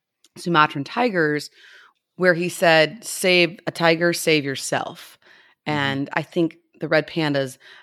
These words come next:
Speaker 1: may be similar to that because they're just such a symbol, besides cuteness, of course,
Speaker 2: Yes,
Speaker 1: of
Speaker 2: yes.
Speaker 1: just of a healthy,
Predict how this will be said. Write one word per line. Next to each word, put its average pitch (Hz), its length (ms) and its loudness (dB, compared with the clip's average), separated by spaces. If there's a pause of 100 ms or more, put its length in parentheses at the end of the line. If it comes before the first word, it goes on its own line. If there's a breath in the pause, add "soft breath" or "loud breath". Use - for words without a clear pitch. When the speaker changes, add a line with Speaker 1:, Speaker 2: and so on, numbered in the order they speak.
Speaker 1:
may 160 140 2
be 143 120 -4
similar 214 460 2
to 156 220 0
that 139 420 0
because 156 600 0
they're 143 200 0
just 139 160 -10
such 147 180 -6
a 139 40 -8
symbol, 131 760 0 (260 soft breath)
besides 156 360 -4
cuteness, - 480 -6
of - 100 -16
course, - 340 -8 (380 loud breath)
Speaker 2:
Yes, 151 360 4
Speaker 1:
of 147 80 -12
Speaker 2:
yes. - 120 -12
Speaker 1:
just 175 380 0
of 170 140 2
a 165 60 0
healthy, 151 640 -2